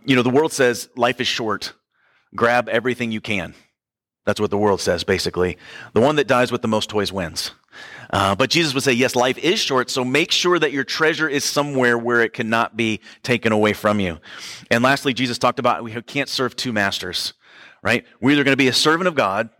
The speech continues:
or we're gonna be a slave to sin. Uh, we can't serve God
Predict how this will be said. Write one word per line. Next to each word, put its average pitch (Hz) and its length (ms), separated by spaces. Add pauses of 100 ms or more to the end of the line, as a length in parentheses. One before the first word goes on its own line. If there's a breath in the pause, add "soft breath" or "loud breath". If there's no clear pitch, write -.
(160)
or 107 100
we're 113 80
gonna 113 160
be 113 120
a 107 60
slave 110 340
to 110 100
sin. 82 320 (680 loud breath)
Uh, 92 180
we 113 60
can't 151 260
serve 147 320
God 127 520